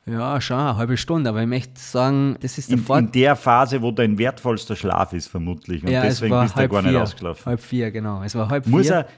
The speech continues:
Speaker 2: muss er lustig ausschauen für deine Nachbarn, wenn sie da irgendwie beim Fenster reinschauen, wie du, äh, lauernd bei Licht, weil man muss ja dann das Licht anmachen und dann schaut man, i-, jeder, dann sieht man auch, „Ah, da gehört wieder mal ausgemahlen,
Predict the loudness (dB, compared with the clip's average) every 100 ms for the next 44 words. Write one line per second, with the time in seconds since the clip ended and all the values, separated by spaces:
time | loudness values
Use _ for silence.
0 | _ 0 2 0 -2 -2 -4 -2 -4 -2
1 | -4 -4 -4 -2 0 -2 -4 -4 -2 -2
2 | -4 -6 -4 -4 -4 -4 -4 -6 -6 -6
3 | -6 -4 -4 -2 -4 -4 -4 -4 -8 -8
4 | -6 -6 -6 -4 0 0 0 -2 -2 -6
5 | -10 -14 -4 -2 -2 -4 -8 -12 -8 -6
6 | -2 0 0 -2 -4 -4 -4 -4 -8 -6
7 | -6 -8 -10 -10 -8 -8 -10 -10 -12 -14
8 | -14 -12 -12 -10 -12 -14 -20 _ -10 -6
9 | -8 -6 -6 -6 -10 -18 -12 -8 -6 -8
10 | -8 -10 -10 -10 -12 -12 -12 -14 -14 -12
11 | -10 -12